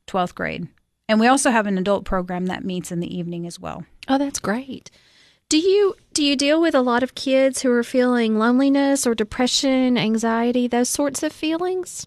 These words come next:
Speaker 1: Absolutely. And we talk about how those are all normal feelings to go through when you've had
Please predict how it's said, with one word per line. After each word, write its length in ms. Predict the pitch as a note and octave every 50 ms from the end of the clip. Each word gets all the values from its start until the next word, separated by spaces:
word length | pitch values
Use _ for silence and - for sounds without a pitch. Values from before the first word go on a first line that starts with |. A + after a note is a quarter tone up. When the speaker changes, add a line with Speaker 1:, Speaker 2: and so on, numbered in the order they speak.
| - -
Speaker 1:
Absolutely. 880 | A3+ G#3+ A3 A#3 A#3 - - C#4 A#3 A3 G#3 G#3 - G3+ F#3+ F#3 F3+ -
And 120 | G#3 G#3
we 120 | G#3+ A3+
talk 320 | G#3 - B3+ B3+ B3 B3 -
about 300 | G#3+ G#3+ G#3 G3+ F3+ G3+
how 580 | - - G#3 G#3 G3+ G3+ G3+ G3 G3 G3 F#3+ G3+
those 260 | G3 A3+ A3 A3 G3+
are 140 | A3+ G#3 - -
all 300 | - A3 A3 A3 A3 A3
normal 540 | G#3+ G#3+ A3 A3 G#3 G3+ G3 G#3 G#3+ A3+ A3+
feelings 520 | - - B3 A3+ A3+ A3+ A3+ A3+ A#3+ - -
to 120 | - B3
go 200 | G#3+ A#3+ A3+ A3+
through 540 | A3+ - - B3 B3 B3+ C4 C4+ C4+ C4+ B3 -
when 180 | - G3 G3 G#3
you've 160 | G3+ G#3 F#3+
had 380 | F3 A3+ G#3 G#3 G#3 G3+ G3+